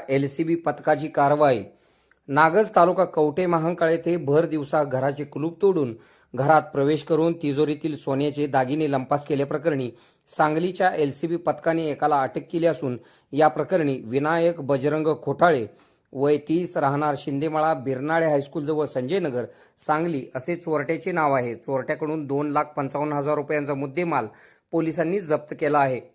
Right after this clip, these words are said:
अशी माहिती एलसीबीचे पोलीस निरीक्षक सतीश शिंदे यांनी दिली आहे. नागज येथील नंदाबाई लक्ष्मण खोत या दिनांक चार तारखेला सकाळी आठ ते दुपारी दोन वाजण्याच्या सुमारास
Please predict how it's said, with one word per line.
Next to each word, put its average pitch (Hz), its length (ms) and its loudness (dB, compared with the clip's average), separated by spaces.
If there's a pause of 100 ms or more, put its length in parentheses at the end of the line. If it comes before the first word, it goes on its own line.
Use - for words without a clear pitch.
(160)
अशी 120 200 -10
माहिती 139 520 -4
एलसीबीचे 139 480 -6
पोलीस 143 360 -6
निरीक्षक 147 440 -6 (340)
सतीश - 440 -6
शिंदे 175 360 0
यांनी 147 340 2
दिली 143 220 0
आहे. 135 220 2 (160)
नागज 127 420 0
येथील 151 360 -2
नंदाबाई 147 560 2
लक्ष्मण 143 520 -2
खोत 160 240 2 (400)
या 156 220 6
दिनांक 151 420 0
चार 156 320 4
तारखेला 147 480 0 (340)
सकाळी 165 400 2 (100)
आठ 156 240 4
ते 175 80 -4
दुपारी 147 340 0
दोन 147 220 -2
वाजण्याच्या 139 480 -2
सुमारास 147 460 -2